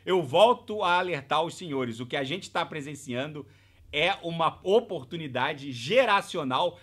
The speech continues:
de multiplicação de riqueza. E esse investimento dessa assinatura de cem reais por mês até o final desse bull run é absolutamente módico, ridículo,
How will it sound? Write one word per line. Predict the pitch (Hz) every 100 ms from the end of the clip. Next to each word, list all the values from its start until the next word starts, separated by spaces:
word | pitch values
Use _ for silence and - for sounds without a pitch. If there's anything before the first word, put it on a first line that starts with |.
| -
de | 131 185
multiplicação | 240 220 311 349 - 269 165 240 262 214 - 208
de | 196
riqueza. | 185 185 139 160 131 95 - - -
E | 185
esse | 269 277
investimento | 233 220 - 175 151 202 233 127
dessa | 113 143 170
assinatura | 170 - 139 120 175 165
de |
cem | 123 - 196 240 - - -
reais | 175 175 170
por | 165 190 139
mês | 135 190 160
até | 143
o | 190
final | 180 170
desse | 170 165 165
bull | 156 147
run | 180 - - _
é | - 277
absolutamente | 262 285 - 269 262 254 220 226 226 214 139 143
módico, | 147 175 190 214 180 - 147 - -
ridículo, | 160 269 202 - 220 226 240 190